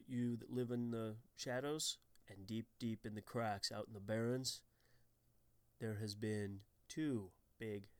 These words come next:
things that came up. One is good, one is not so good. The good one first, because everybody loves good news.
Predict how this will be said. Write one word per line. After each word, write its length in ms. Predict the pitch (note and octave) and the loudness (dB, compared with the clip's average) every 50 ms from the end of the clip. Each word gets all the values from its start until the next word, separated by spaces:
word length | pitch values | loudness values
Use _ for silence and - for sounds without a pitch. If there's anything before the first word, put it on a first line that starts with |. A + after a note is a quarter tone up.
| - - | -12 -8
things 300 | A2+ G#2+ G2 F#2+ F#2+ - | -6 -4 -4 -4 -6 -8
that 140 | G#2+ G2 - | -10 -10 -10
came 260 | - G#2+ G2 F#2+ F#2+ | -10 -8 -8 -6 -6
up. 220 | F#2 F#2 F#2 F#2 - - - - _ _ - _ - - - - - - - - | -8 -8 -8 -12 -14 -16 -20 -20 _ _ -20 _ -20 -20 -20 -20 -20 -20 -10 -4
One 180 | G#2+ G#2 G2+ G2 | -2 0 0 0
is 100 | F#2+ G2+ | -2 0
good, 400 | G2+ B2+ C#3 D#3 F3+ F#3 G3+ G3 - _ _ - - _ _ _ - _ _ - | 2 4 6 6 6 4 0 -4 -10 _ _ -20 -20 _ _ _ -20 _ _ -2
one 180 | C3+ D3 D3+ | 0 2 2
is 120 | D#3 D3 D3 | 2 2 2
not 220 | D3 C#3 C3+ A#2+ | 4 4 4 4
so 160 | - A2 G2 | 2 2 0
good. 380 | F#2 G2 F#2+ F2+ F2+ - - - - - _ _ _ - - _ _ _ _ | -4 -8 -10 -12 -14 -16 -20 -20 -20 -20 _ _ _ -20 -20 _ _ _ _
The 80 | - A#2+ | -6 -6
good 240 | G#2+ G#2 A#2+ C3+ C#3 | -2 2 2 2 2
one 200 | C#3 C#3 C#3+ C3+ | 2 0 -2 -2
first, 480 | - - B2+ A2+ G#2 G#2+ - - - - - | -2 -2 -2 -2 -2 -4 -8 -12 -14 -12 -16
because 340 | - G#2 - G#2 G2 F#2 G2 | -16 -12 -10 -8 -6 -4 -2
everybody 460 | G#2 G2+ G2 G#2 G2 G2 G2+ G2 G2 | -2 -2 -2 -4 -6 -6 -6 -6 -6
loves 260 | F#2+ F#2+ F#2 F2+ - - | -6 -8 -10 -10 -10 -10
good 220 | - G#2+ F#2+ F2+ F#2 | -10 -10 -12 -10 -12
news. 520 | F#2 F2+ F2+ F2 F2 F2+ F2+ - - - | -14 -14 -14 -16 -18 -12 -10 -10 -10 -10